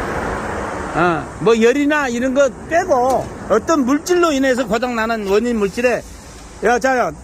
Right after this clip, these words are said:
내가 손을 이렇게 힘을 줘갖고 이렇게 했을 때 이 손이 하얀 지문이 보여야 되거든요. 근데 지금 내가 이, 이렇게 하는데도 힘을 이빨 줬는데도 하-, 하얀 지문이 안 보여. 근데 우리 라파세나 풋바울 십오 단계를 장착하면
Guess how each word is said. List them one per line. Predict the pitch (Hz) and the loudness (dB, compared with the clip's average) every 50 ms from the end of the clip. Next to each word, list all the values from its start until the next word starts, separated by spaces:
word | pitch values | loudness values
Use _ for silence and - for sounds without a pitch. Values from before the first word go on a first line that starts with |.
| - | -2
내가 | 165 214 247 285 285 | -2 0 0 0 0
손을 | - 294 370 392 370 359 311 302 302 294 233 160 - | 0 0 0 2 2 2 4 4 2 2 0 -2 -4
이렇게 | 175 214 240 381 349 254 - | -4 -2 0 0 0 2 0
힘을 | 330 403 415 381 | 0 -2 0 0
줘갖고 | 339 311 302 269 - 277 | 0 0 0 0 -4 -6
이렇게 | 233 214 247 294 226 285 285 | -4 -2 -2 0 2 2 0
했을 | 262 - 294 | 0 0 -4
때 | - - 269 226 226 240 220 165 135 - - - - - - - - - - - - - - - - - - - - - - - | 0 0 2 2 4 2 0 -2 -4 -8 -16 -18 -16 -16 -14 -14 -14 -14 -14 -16 -18 -18 -18 -18 -18 -16 -16 -16 -12 -12 -10 -4
이 | 196 254 277 262 226 | 0 0 0 0 0
손이 | 165 - - - 320 370 381 349 320 320 311 269 | -4 -8 0 2 2 4 4 4 4 4 4 2
하얀 | - - - - 339 349 359 359 349 311 240 | 0 -4 -2 0 2 2 2 2 0 -2 -2
지문이 | - 269 269 262 262 262 247 | 0 0 0 0 0 0 0
보여야 | 175 196 196 226 269 277 262 | 0 0 0 2 2 2 0
되거든요. | 220 226 202 202 180 185 233 277 302 320 - - - - - - - - - - - - - - - - | 0 -2 -4 -4 -4 -4 -2 -2 -4 -4 -6 -12 -14 -14 -14 -14 -12 -14 -14 -14 -14 -14 -14 -14 -8 -6
근데 | - 277 320 311 | -2 0 0 4
지금 | 302 359 320 247 - - - - - - - | 4 2 2 2 -6 -16 -18 -18 -16 -8 -2
내가 | 226 269 277 320 | -2 0 2 2
이, | 302 269 240 - - - - - - - | 0 0 -4 -8 -12 -16 -16 -16 -6 -2
이렇게 | 262 285 320 - 302 | -2 -2 0 2 2
하는데도 | 294 285 302 302 294 294 302 285 240 - | 2 2 2 0 -2 0 0 -2 -2 -4
힘을 | - - - - 302 370 339 285 220 | -10 -14 -6 -4 -2 0 0 0 -2
이빨 | 220 254 - - 302 | -4 -2 0 0 0
줬는데도 | 269 294 285 269 254 247 262 269 269 | 0 0 -2 -2 -2 0 0 0 0
하-, | - - 254 294 285 | -2 -2 -2 -4 -2
하얀 | 269 247 285 285 269 | -2 -2 -2 -2 -4
지문이 | - 233 233 226 240 240 | -4 -4 -2 -2 0 0
안 | 208 165 170 | 0 -2 -2
보여. | 165 170 156 143 120 - - - - - - - - - | -2 -4 -6 -6 -8 -12 -14 -16 -16 -16 -16 -14 -4 -2
근데 | 269 302 330 320 294 254 226 - - - - - - | 2 4 4 4 4 2 -2 -10 -16 -18 -18 -14 -6
우리 | 226 269 311 311 | -2 0 2 2
라파세나 | 285 285 247 269 269 302 320 311 | 2 2 0 0 0 0 0 -2
풋바울 | 302 - 311 285 294 294 302 285 | -2 -6 -2 0 2 2 2 0
십오 | 294 - 339 330 320 302 | 0 -2 0 0 2 2
단계를 | 302 277 269 269 277 277 208 | 2 2 2 2 0 0 0
장착하면 | 220 240 - 240 233 233 247 254 262 254 202 147 | 0 0 0 0 0 0 0 0 0 -2 -2 -4